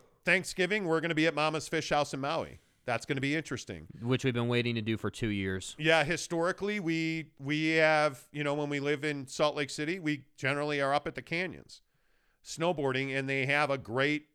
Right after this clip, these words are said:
Speaker 1: um, Thanksgiving feast up there. Um, you know, but that hasn't been available because of covid.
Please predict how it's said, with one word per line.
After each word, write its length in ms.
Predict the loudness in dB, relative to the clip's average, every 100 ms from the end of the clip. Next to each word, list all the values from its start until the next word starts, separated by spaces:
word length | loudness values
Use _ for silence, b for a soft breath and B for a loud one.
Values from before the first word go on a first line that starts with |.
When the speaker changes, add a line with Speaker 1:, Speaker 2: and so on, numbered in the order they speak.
| -6
Speaker 1:
um, 520 | -2 2 2 0 -4 -2
Thanksgiving 720 | 0 0 -2 0 0 -2 -6
feast 460 | -6 -6 -6 -6
up 160 | -6 -6
there. 300 | -10 -10 -16 _ _ _ _ _ -4
Um, 640 | 0 4 4 2 0 -10 _ _ -4
you 100 | -2
know, 220 | -2 0
but 340 | 2 2 0 -12 0
that 180 | 0
hasn't 280 | 2 -2 0
been 100 | 0
available 460 | 2 2 2 0 -2
because 400 | -4 -2 -2 -2
of 100 | -4
covid. 480 | -2 -2 -4 -10